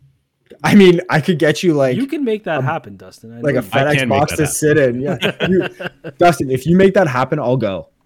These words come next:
Speaker 2: There.
Speaker 1: I'll even
Speaker 2: Okay.
Speaker 1: buy a jersey.
Speaker 2: Let's,
Speaker 1: No,
Speaker 2: the
Speaker 1: no.
Speaker 2: Argos
Speaker 3: You know,
Speaker 2: jersey?
Speaker 1: I'll
Speaker 2: Chad
Speaker 1: go,
Speaker 2: Kelly?
Speaker 1: but I'm not buying a jersey. <laughs>
Speaker 3: There was at one point I remember looking at
Speaker 1: Louis.
Speaker 3: Argo jerseys on the, their web store, and, like, the only one you could buy that was, like, readily available was Pinball
Speaker 1: Doug Flutie.
Speaker 3: Clemens.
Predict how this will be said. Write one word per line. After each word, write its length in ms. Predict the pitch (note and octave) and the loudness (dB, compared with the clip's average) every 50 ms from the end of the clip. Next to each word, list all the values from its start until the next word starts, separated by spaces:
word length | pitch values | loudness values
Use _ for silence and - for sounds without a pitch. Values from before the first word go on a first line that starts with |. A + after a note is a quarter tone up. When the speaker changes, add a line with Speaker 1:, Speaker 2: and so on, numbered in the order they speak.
| _ _ _ _ _ _ - | _ _ _ _ _ _ -14
Speaker 2:
There. 160 | B2+ B2 B2 | -10 -4 0
Speaker 1:
I'll 140 | C3 C#3+ E3 | 2 4 4
even 160 | E3+ F3+ E3 | 4 2 0
Speaker 2:
Okay. 40 | C#3+ | 0
Speaker 1:
buy 120 | C#3+ C#3+ | 2 0
a 40 | C#3 C#3 | 0 0
jersey. 500 | B2+ B2+ B2+ C#3 C3+ A2+ G#2 F#2 - _ _ _ _ _ _ _ _ _ _ _ _ _ _ _ _ _ _ _ _ _ _ _ _ _ _ _ - | -2 -4 -4 -4 -4 -6 -8 -12 -14 _ _ _ _ _ _ _ _ _ _ _ _ _ _ _ _ _ _ _ _ _ _ _ _ _ _ _ -20
Speaker 2:
Let's, 160 | C3+ C3 - | -20 -20 -20
Speaker 1:
No, 360 | - - _ _ - C3+ B2+ | -20 -20 _ _ -8 -6 -4
Speaker 2:
the 60 | A#2 | -4
Speaker 1:
no. 40 | G2 F2+ | -4 -2
Speaker 2:
Argos 100 | F2+ C#3+ | -2 0
Speaker 3:
You 60 | D3+ | 2
know, 160 | D3+ - - | 2 0 0
Speaker 2:
jersey? 380 | - E3 D#3+ E3 E3+ A3 A#3+ A3+ | -2 -4 -8 -8 -8 -10 -4 0
Speaker 1:
I'll 120 | D3+ D#3+ | 2 2
Speaker 2:
Chad 80 | D#3 D#3 | 4 4
Speaker 1:
go, 120 | E3+ E3+ | 4 4
Speaker 2:
Kelly? 140 | D#3+ D3 C3+ | 4 4 2
Speaker 1:
but 80 | C3+ C3+ | 2 2
I'm 100 | C#3 C#3 | 2 2
not 180 | C#3 C3 B2 | 2 0 0
buying 200 | A#2 C#3 C#3 C3 | 0 0 0 0
a 60 | C3 B2 | -2 -4
jersey. 480 | A#2+ B2 A#2+ A#2 G#2+ G2+ G2+ A2 - _ - B2+ B2 - | -4 -6 -6 -6 -8 -8 -12 -14 -14 _ -6 -6 -4 0
<laughs> 640 | - F#3+ F3+ - - A3+ - - - F#3 F#3+ F#3+ F#3 - - _ _ _ _ _ _ _ _ _ _ _ - | 0 0 0 2 2 2 2 0 -2 -4 -4 -4 -4 -6 -10 _ _ _ _ _ _ _ _ _ _ _ -14
Speaker 3:
There 220 | C3+ A2+ C#3+ D#3 | -6 -4 -2 0
was 100 | D#3+ D3+ | 0 0
at 120 | F3 E3+ D3 | 0 0 0
one 160 | C3+ C#3 C3+ | -2 -2 -2
point 160 | C#3 C#3 B2+ | -2 -2 -2
I 40 | A#2+ | -2
remember 260 | A2+ A2+ A2+ A2+ A2 | -2 -4 -4 -4 -4
looking 220 | G2+ G2+ B2+ A#2+ A#2 | -4 -2 -2 -2 -2
at 100 | G#2+ - | -2 -4
Speaker 1:
Louis. 20 | E2+ | -6
Speaker 3:
Argo 240 | F2 F2+ F#2+ G2+ | -8 -10 -10 -8
jerseys 500 | G2 G2 G#2+ G#2 G2+ G2 A2 A2+ A2 G2 | -8 -6 -6 -6 -6 -6 -8 -10 -10 -10
on 400 | - F#2 F#2+ F#2+ F#2 F#2 F2+ F2 | -10 -12 -12 -12 -12 -12 -14 -14
the, 280 | D#2+ F2+ F2 D#2+ D#2 D2 - | -14 -12 -12 -12 -12 -16 -16
their 180 | - F2+ F#2 E2+ | -14 -10 -8 -8
web 220 | E2 E2+ F2 F2+ | -6 -6 -6 -8
store, 300 | - - A#2 A2 A#2 A#2+ | -6 -4 -2 0 0 -2
and, 100 | E2 F#2+ | -2 -4
like, 140 | F#2+ F#2+ - | -6 -6 -6
the 100 | - - | -6 -4
only 160 | G#2 G#2+ A2 | -2 0 0
one 160 | A2 G#2 G2+ | 0 0 0
you 100 | G2 G2 | -2 -2
could 160 | - - F2+ D#2 | -4 -4 -6 -4
buy 260 | E2+ D#2+ D#2+ E2 F2+ | -4 -4 -4 -4 -4
that 120 | E2+ E2 | -6 -6
was, 100 | F2 E2+ | -8 -8
like, 140 | - E2+ D#2+ | -8 -10 -10
readily 300 | E2+ E2+ F2 F2 F2 F#2 | -8 -10 -10 -10 -8 -10
available 420 | F#2 E2 D#2 D2+ E2 F2+ A2+ A#2 G#2 | -10 -10 -10 -10 -8 -6 -6 -6 -6
was 140 | F2 E2 - | -6 -8 -8
Pinball 120 | - F2+ | -4 -2
Speaker 1:
Doug 200 | F2 C3 B2+ - | -2 -2 -2 -4
Flutie. 20 | |
Speaker 3:
Clemens. 480 | - B2 A#2 A#2 F#2+ A#2 C3+ - - - | -4 -6 -6 -6 -6 -8 -12 -14 -18 -20